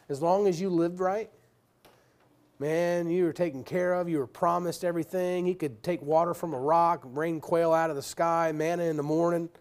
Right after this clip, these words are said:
You know <laughs> what I'm saying? Can you imagine being a Jew in the Old Testament? Can you imagine being Abraham, Isaac, and Jacob, running through this, this, this, this backside of every desert or <laughs> over there in,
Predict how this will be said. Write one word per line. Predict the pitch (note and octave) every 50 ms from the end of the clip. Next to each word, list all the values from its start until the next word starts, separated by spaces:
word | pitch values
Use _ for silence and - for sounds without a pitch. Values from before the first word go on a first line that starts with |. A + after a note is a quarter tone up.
| _ _ _ _ _ _ _ _ _ _ _ _ _ _ _ -
You | D3+ D#3
know | C#3+
<laughs> | -
what | - E3
I'm | D3+
saying? | - - F3 - - -
Can | - - - _ _ - _ _ _ _ _ _ _ - _ -
you | A3+
imagine | G3 F3 E3 E3+ F#3+ E3+ F3+
being | F3 F3 E3
a | C#3+
Jew | B2 A2+ A#2 C#3 D3 E3+
in | D#3
the | C#3+ C#3
Old | C#3+ C#3+ C#3 -
Testament? | - C3+ C3 C3 - - - G#3+ - _ _ _ _ _ _ _ _ _ _ _ _ _ _ _ _ _ _ _ _ _ _ _ _ _ _ _ _ _ _ _ _ _ _ _ _
Can | G3
you | G3+
imagine | F#3 F3+ G3 G3 G3 F#3
being | F#3 F#3 E3 C3+
Abraham, | G2+ B2+ D3 E3 E3 D#3+ C#3 E3 E3 E3 F3+ F#3+ F3 - _ _ _ _ _ _ _ _ _
Isaac, | C3 C3 D#3 D#3+ E3 D#3+ D#3 C3+
and | C#3 B2+ A#2
Jacob, | A#2+ C3+ C#3 C#3+ - F3 F3+ D#3+ - _ _ _ _ _ _ _ _ _ _ _ _ _ _ _ _ _ _ _ _ _ _ _ _ _ _ _ _ _ _ _ -
running | - C3 C#3+ E3 F3 E3+
through | E3 F3+ F3+ E3
this, | E3 D#3+ D3 - - -
this, | - A#2+ C#3 C#3+ C#3 - - -
this, | B2 A#2+ C#3+ C3 - - - - -
this | A#2 B2+ B2+ A#2+ - - -
backside | - C3 C3 C#3 D3 D#3+ D3+ - - F3 D#3+ D#3+ D3+
of | D3 C3+ C3 B2 -
every | - D3+ D#3 D#3 D#3 D3
desert | C#3+ D3+ D3+ D#3+ D3+ D#3 E3+ E3 C#3+
or | B2 A2+ A#2+ -
<laughs> | -
over | - D#3+ D#3 D3+ D3+
there | C3+ D3+ F3 E3+ E3+
in, | D#3+ D3 A#2+ A#2